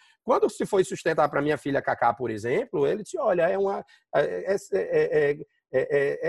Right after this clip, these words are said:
é, excelentíssima juíza Cacá." Chama já, "Excelentíssima juíza Cacá." A gente botou a toga nela, lá no plenário, et cetera. "Essa é uma plantinha super importante pra essa família, et cetera, et cetera."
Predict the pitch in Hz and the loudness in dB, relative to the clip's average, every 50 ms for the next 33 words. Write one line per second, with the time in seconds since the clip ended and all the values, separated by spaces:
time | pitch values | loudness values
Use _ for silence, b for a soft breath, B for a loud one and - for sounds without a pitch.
0 | - 175 151 - 220 202 208 208 208 269 262 - 294 247 226 196 220 226 208 220 | -4 -2 -2 -2 0 2 2 2 0 -2 -8 -4 -2 -2 -2 0 0 0 0 -2
1 | - - - - - 120 107 95 80 85 _ _ _ 262 - - - - 160 165 | -2 -4 -6 -6 -2 -2 -2 -2 -4 -8 _ _ _ -20 -20 -20 -16 -12 -10 -8
2 | 180 180 196 196 180 139 160 117 117 147 160 - - 185 190 185 - 208 190 - | -8 -8 -10 -8 -6 -4 -2 -2 -2 -4 -6 -6 -4 -4 -4 -2 -4 -6 -6 -6
3 | 220 202 170 190 175 190 180 202 175 - 135 123 113 160 160 156 135 135 131 131 | -6 -4 -2 -2 -2 -2 -4 -4 -4 -2 -2 -2 -2 -4 -8 -8 -4 -4 -4 -4
4 | - 113 113 120 151 196 202 139 131 135 127 110 110 117 139 151 156 180 190 180 | -2 -4 -4 -4 -4 -4 -2 -2 -2 0 0 -2 -2 -4 -6 -6 -4 -4 -4 -2
5 | 139 131 135 147 151 - - 139 139 147 - 151 _ b b b b b b 240 | -2 -4 -4 -4 -6 -8 -8 -8 -8 -8 -10 -14 _ b b b b b b 0
6 | 254 226 - 214 190 185 185 180 185 180 180 156 - 165 160 156 - - 170 156 | 0 0 0 0 0 0 0 -2 -2 -4 -4 -4 -6 -6 -6 -6 -6 -8 -10 -8
7 | - 165 151 151 151 - 185 175 - _ - 175 151 139 135 135 - - 147 - | -6 -6 -6 -6 -6 -8 -8 -8 -8 _ -4 -2 -2 0 -2 -4 -6 -8 -10 -8
8 | 139 139 135 131 - 131 - _ - 175 160 156 156 151 143 135 135 143 143 135 | -6 -4 -4 -6 -6 -10 -12 _ -8 -6 -6 -4 -4 -4 -4 -4 -2 -4 -4 -4
9 | - - 139 135 135 143 143 135 - 143 139 147 143 | -4 -6 -6 -6 -4 -6 -8 -6 -6 -6 -6 -6 -8